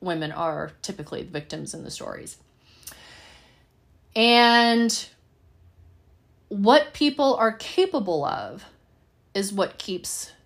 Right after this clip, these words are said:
them coming back, end quote. And again, that is for more true crime. And, you know, honestly, maybe that's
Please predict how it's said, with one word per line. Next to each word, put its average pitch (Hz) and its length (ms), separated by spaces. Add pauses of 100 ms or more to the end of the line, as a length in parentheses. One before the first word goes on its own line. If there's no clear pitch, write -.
them 175 160
coming - 340
back, - 460
end 139 220
quote. - 360 (460)
And 202 120
again, 185 340
that 175 160
is 175 160
for - 200
more 151 360 (180)
true - 240
crime. - 500 (680)
And, 262 480
you 269 80
know, 277 220
honestly, 311 760
maybe 330 380
that's 302 360